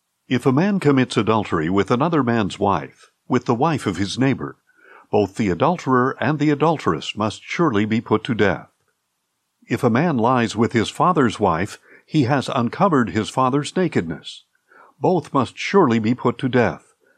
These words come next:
Their blood is upon them. If a man lies with his daughter-in-law, both must surely be put to death. They have acted perversely. Their blood is upon them. If a man lies with a man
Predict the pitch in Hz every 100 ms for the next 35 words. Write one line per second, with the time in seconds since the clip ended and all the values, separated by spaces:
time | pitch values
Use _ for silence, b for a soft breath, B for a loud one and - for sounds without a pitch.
0 | _ 120 123 107 147 113 82 87 - 117
1 | 135 151 135 90 76 69 _ _ _ _
2 | _ _ _ b b b 127 - 101 117
3 | 127 87 95 110 87 - 95 110 87 120
4 | 160 135 113 104 95 123 B B B -
5 | 170 - 131 120 - - 190 127 113 123
6 | - 226 - 127 151 117 - _ _ _
7 | b b 214 185 147 135 131 117 147 139
8 | 160 160 175 - 113 82 62 _ b b
9 | b 110 135 92 131 120 80 85 131 113
10 | 123 147 127 82 73 76 _ _ _ _
11 | _ _ b b - 98 87 90 117 143
12 | 113 113 110 - 110 - 101 104 127 180